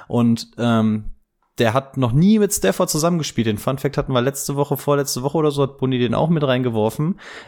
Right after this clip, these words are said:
Ähm, das heißt, den letzten Pass, den er bei den Rams gefangen hat, war unter Jared Goff und dass Stafford wahrscheinlich einen besseren Ball wirft. Ähm, ja,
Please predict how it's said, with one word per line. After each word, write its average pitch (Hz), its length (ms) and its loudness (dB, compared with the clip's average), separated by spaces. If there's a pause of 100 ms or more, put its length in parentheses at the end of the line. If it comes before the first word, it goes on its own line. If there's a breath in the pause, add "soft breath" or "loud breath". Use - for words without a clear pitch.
(120)
Ähm, 113 500 0
das 120 220 0
heißt, 131 400 -2 (360)
den 113 120 2
letzten 135 320 -2
Pass, 147 180 -2
den 123 140 -2
er 101 420 -2
bei 117 140 0
den 113 120 0
Rams 117 280 -2
gefangen 139 500 -4
hat, 127 300 -4
war 123 400 -2
unter 127 340 -4
Jared 123 360 0
Goff 135 260 0
und 110 120 -6
dass 107 140 -4
Stafford 123 340 -2
wahrscheinlich 131 460 0
einen 131 80 -2
besseren 117 400 -2
Ball 123 280 0
wirft. 120 380 0 (440 loud breath)
Ähm, 107 460 0 (760)
ja, 95 400 -4